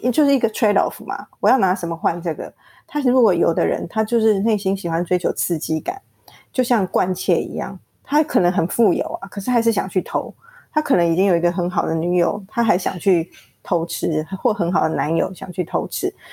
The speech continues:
那个快感带给他的是凌驾那个忠诚带来的喜悦。那这个人他可能是人格上有这种缺陷，有的人的确是这样啊，所以他一辈子都爱偷吃啊，原因是他就是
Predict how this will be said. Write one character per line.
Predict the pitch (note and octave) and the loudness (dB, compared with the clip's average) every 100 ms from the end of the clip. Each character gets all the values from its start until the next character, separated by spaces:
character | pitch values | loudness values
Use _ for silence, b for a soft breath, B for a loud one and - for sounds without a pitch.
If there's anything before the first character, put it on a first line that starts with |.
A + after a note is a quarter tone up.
| B | B
那 | D#4+ | 2
个 | B3+ | 2
快 | A#3+ D4+ G3+ | 2 0 0
感 | G#3 - F#3+ | 0 -4 0
带 | G#3 E3+ | 0 0
给 | E3 | -4
他 | - E3 | 0 0
的 | E3 E3 G3 | 0 -2 -4
是 | - A3 F3 b b b _ _ B B B B - | -2 -2 -2 b b b _ _ B B B B 0
凌 | F#3 F3 G3+ A#3 | 2 4 2 0
驾 | - A#3 F3 F3 _ _ | 2 2 2 -2 _ _
那 | G#3+ F3+ | 0 2
个 | - - - _ _ _ - | 0 -4 -12 _ _ _ -2
忠 | A3+ A3 | 0 0
诚 | A3+ G3 A3 E3+ | -2 -4 -4 0
带 | G3+ | 0
来 | E3 C#3+ | 2 -2
的 | - - - _ _ _ | -6 -12 -18 _ _ _
喜 | - - E3+ - | -10 -6 -6 0
悦。 | F3+ D#3 - b b | 0 0 -6 b b
那 | - C#4+ | -2 0
这 | C#4 | 2
个 | G#3 | 4
人 | D#3+ - F#3+ | 2 -2 -4
他 | - | -4
可 | G3+ E3+ | 0 -2
能 | E3+ | 0
是 | G3+ | 2
人 | F3 | 2
格 | E3 F3 | 0 -2
上 | F3 E3 | -2 -2
有 | |
这 | E3 | -4
种 | - | -4
缺 | - - - | -6 -6 -6
陷， | - - b b b | -8 -10 b b b
有 | G#3 | 2
的 | G3 G3 | 4 4
人 | F#3 | 4
的 | F#3 F#3+ | 2 2
确 | A3 | 2
是 | A3 G3+ | 0 0
这 | G#3+ | 0
样 | F3 | 0
啊， | F3 | 0
所 | A3+ | 0
以 | A3 | -2
他 | - | -2
一 | F#3+ | -2
辈 | G3+ | -2
子 | F3+ E3 | -2 -2
都 | E3+ | 0
爱 | D#3+ | -2
偷 | E3 F3 | -2 -6
吃 | - - | -6 -10
啊， | - - - _ _ _ | -10 -12 -16 _ _ _
原 | - F3+ | 2 4
因 | G3 G3 | 4 2
是 | G#3 F3 | 2 0
他 | - G3+ | 0 -2
就 | G3 | 0
是 | G3 E3+ | 2 0